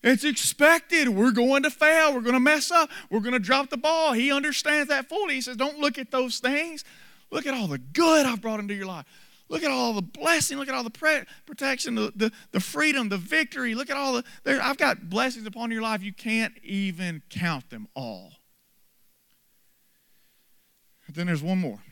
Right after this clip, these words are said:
Liberation, protection, victory, blessing.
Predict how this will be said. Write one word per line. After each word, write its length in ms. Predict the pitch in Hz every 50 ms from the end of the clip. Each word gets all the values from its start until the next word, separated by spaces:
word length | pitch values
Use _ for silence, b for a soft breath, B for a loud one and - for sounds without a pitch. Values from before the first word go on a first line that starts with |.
| b b b b b - - - - - _ _ _ _ _ _ _ _ _ _ _ -
Liberation, 680 | 143 143 165 160 156 151 147 151 147 143 - 156 143
protection, 500 | 139 - 139 139 143 139 - 139 131 117
victory, 320 | 131 139 120 - 131 131
blessing. 480 | 123 104 127 131 127 - - 123 120